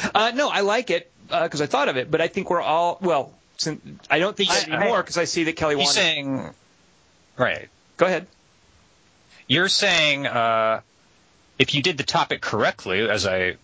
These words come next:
Speaker 2: asked, we'll all have the same ones 'cause there's only three good ones, or you can do what Kelly Wand did until he fucking breaks shit.
Speaker 1: Uh, I think, Kelly Wand,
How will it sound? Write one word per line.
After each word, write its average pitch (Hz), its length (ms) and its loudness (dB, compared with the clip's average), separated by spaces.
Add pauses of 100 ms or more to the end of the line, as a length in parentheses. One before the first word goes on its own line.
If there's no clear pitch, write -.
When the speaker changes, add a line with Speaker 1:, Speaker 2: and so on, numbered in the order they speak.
(140)
Speaker 2:
asked, 147 580 0
we'll 127 140 0
all 139 120 2
have 156 220 0
the 113 100 -6
same 131 300 0
ones 110 400 0
'cause 113 140 -2
there's 110 140 0
only 120 200 0
three 135 300 0
good 131 200 -2
ones, 78 600 -6
or 170 200 0
you 151 100 -2
can 139 100 -2
do 110 80 -2
what - 100 -4
Kelly 117 260 0
Wand 120 360 -2
did 85 240 -2
until 92 240 -4
he 90 80 0
fucking 85 420 -6
breaks 87 320 -2
shit. 64 320 -4 (560)
Speaker 1:
Uh, 160 240 0
I 165 80 -2
think, 208 220 -4
Kelly 196 240 -2
Wand, 170 280 -2